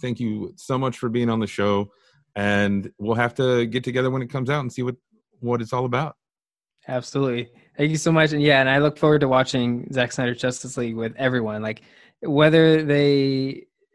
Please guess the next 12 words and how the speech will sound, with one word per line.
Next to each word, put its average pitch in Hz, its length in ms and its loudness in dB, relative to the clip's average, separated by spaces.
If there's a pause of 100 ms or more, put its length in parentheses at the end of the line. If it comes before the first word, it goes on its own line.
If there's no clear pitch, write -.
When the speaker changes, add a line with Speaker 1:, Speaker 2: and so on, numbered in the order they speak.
(100)
Speaker 2:
don't 147 220 4
like 143 140 2
the 147 100 -2
films 143 480 2
or 135 220 -6
his, 135 240 -2 (160)
his 139 240 -6
films 139 400 0
or, 117 340 -4
or 123 60 -2
not, 123 320 0
like, 117 280 -4